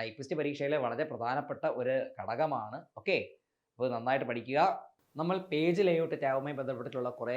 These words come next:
കാര്യങ്ങൾ പഠിച്ചു. അതായത് എങ്ങനെ നമുക്ക് ഓറിയന്റേഷൻ ചേഞ്ച് ചെയ്യാം, മാർജിൻ എങ്ങനെ അഡ്ജസ്റ്റ് ചെയ്യാം, പേജ് സൈസ് എങ്ങനെ അഡ്ജസ്റ്റ് ചെയ്യാം, ഇങ്ങനെയുള്ള കാര്യങ്ങളൊക്കെ നമ്മൾ പഠിച്ചു.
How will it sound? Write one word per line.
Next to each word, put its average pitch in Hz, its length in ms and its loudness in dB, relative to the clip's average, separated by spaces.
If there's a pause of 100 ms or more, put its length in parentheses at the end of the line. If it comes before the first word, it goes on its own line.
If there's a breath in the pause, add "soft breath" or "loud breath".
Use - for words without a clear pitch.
(120)
കാര്യങ്ങൾ 117 400 -4
പഠിച്ചു. 117 280 -8 (120)
അതായത് 113 280 -4 (160)
എങ്ങനെ 113 280 -10
നമുക്ക് 107 280 -10 (160)
ഓറിയന്റേഷൻ 113 600 -6
ചേഞ്ച് 110 240 -10
ചെയ്യാം, 107 260 -6 (280)
മാർജിൻ 131 480 0
എങ്ങനെ 120 200 -8 (260)
അഡ്ജസ്റ്റ് 107 360 -10
ചെയ്യാം, 107 260 -4 (160)
പേജ് 117 340 -4
സൈസ് 120 380 -8
എങ്ങനെ 117 200 -8
അഡ്ജസ്റ്റ് 110 300 -14
ചെയ്യാം, 120 240 -10
ഇങ്ങനെയുള്ള 220 360 2
കാര്യങ്ങളൊക്കെ 160 460 6
നമ്മൾ 127 220 -2
പഠിച്ചു. 101 260 -10